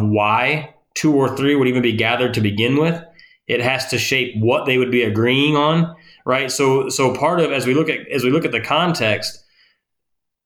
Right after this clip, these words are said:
uh, it really starts to restrict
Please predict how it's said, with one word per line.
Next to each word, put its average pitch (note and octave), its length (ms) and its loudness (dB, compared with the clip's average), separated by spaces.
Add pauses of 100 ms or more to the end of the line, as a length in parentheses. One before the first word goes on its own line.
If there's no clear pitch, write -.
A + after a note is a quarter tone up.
(220)
uh, C3 280 0
it C#3 200 0
really D#3 300 4
starts C#3+ 460 -2
to C3 140 2
restrict A#2 920 -2